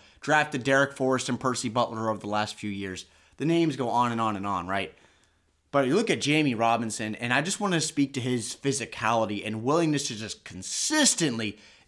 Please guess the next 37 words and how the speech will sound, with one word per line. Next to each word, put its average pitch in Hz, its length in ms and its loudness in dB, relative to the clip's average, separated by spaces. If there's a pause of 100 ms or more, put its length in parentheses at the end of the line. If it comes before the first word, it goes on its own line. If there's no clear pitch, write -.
disrupt 139 640 2
timing. 113 320 2
It 113 40 -2
didn't 220 200 2
matter 214 180 6
if 214 60 -2
he's 202 120 -2
working 196 260 0
against 196 240 -4
receivers 151 500 -2 (320)
or 143 160 -2
tight 151 240 2
ends, 123 300 2 (480)
constantly 156 880 0 (260)
dis-, 175 380 0 (340)
just 123 300 -4
disrupting 160 480 0
timing. 110 240 -2
He's 143 120 -4
not 339 140 -2
the 311 60 -2
biggest 233 360 0
guy 185 140 4
in 190 60 0
the 170 60 0
world, 185 220 4
not 226 140 4
even 208 140 -2
six - 200 -4
foot - 180 -10
tall, 151 340 0 (500)
but - 460 2
willing 127 340 2
to 107 100 -6
tackle 208 600 2 (100)
and 135 160 -2
just 139 220 -4